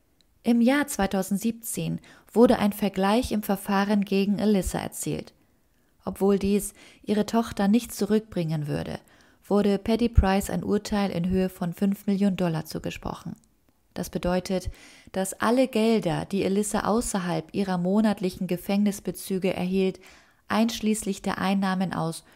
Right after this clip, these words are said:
Buch- oder Filmverträgen, bezahlten Interviews und Ähnlichem, an die Familie des Opfers gehen würden.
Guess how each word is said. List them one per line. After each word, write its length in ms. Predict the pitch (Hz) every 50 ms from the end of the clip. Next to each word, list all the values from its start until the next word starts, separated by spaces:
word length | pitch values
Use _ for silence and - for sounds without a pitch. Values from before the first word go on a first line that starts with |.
| _ _ _ _ _ -
Buch- 380 | - 220 233 247 247 233 -
oder 300 | - 175 180 170 170 165
Filmverträgen, 1040 | 170 - - 208 214 233 226 233 - 196 190 - - 196 190 190 180 190 196 196 190 - - - - - _ _ -
bezahlten 540 | - 185 - - - 196 190 196 190 196 190
Interviews 800 | - - 214 220 226 - 220 202 185 196 190 190 185 190 -
und 260 | - 175 170 - - -
Ähnlichem, 640 | 196 214 214 214 208 196 202 - 190 190 185 185 - - - - - - _ -
an 140 | - 220 226
die 100 | 233 226
Familie 520 | - 240 226 220 226 226 226 208 202 226 220
des 200 | 226 220 220 -
Opfers 340 | 196 - - - 156 -
gehen 260 | - - 170 156 151 151
würden. 360 | 156 165 - - - -